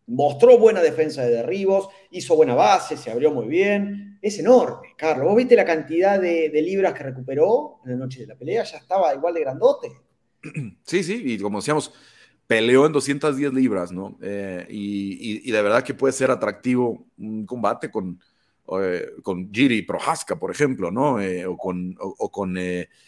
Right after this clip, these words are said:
Speaker 2: con Jan Blachowicz, este, con Alexander Rakic, ¿no? Porque, porque cuando ves las dimensiones y el alcance, está del tamaño de los doscientas cinco libras, ¿no? De los, de los pesos semicompletos. Entonces, obviamente no menciono a Glover Teixeira porque Glover,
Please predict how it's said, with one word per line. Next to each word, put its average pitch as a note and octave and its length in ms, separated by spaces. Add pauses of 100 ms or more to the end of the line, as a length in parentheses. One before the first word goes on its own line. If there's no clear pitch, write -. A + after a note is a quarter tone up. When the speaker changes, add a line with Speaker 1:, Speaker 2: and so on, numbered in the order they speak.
(120)
Speaker 2:
con G2+ 180
Jan A2+ 160
Blachowicz, A#2 720
este, F2+ 560
con F#2+ 200
Alexander A2+ 380
Rakic, C3 460
¿no? B2 180
Porque, - 220
porque G2+ 240
cuando G#2+ 220
ves D#3 120
las E3+ 120
dimensiones C#3 520
y C3 40
el A#2+ 60
alcance, C#3+ 560 (380)
está D#3+ 380
del B2+ 180
tamaño A2 320
de G2+ 60
los F#2 100
doscientas F#2 360
cinco F#2+ 200
libras, D#2+ 300
¿no? A#2 120
De A#2 60
los, F#2 120
de F#2 80
los F2+ 100
pesos A#2 280
semicompletos. A2 680 (300)
Entonces, B2 320 (280)
obviamente C#3 320
no C#3 80
menciono D3 320
a C3+ 140
Glover D3 220
Teixeira F3 360
porque A#2 200
Glover, B2+ 360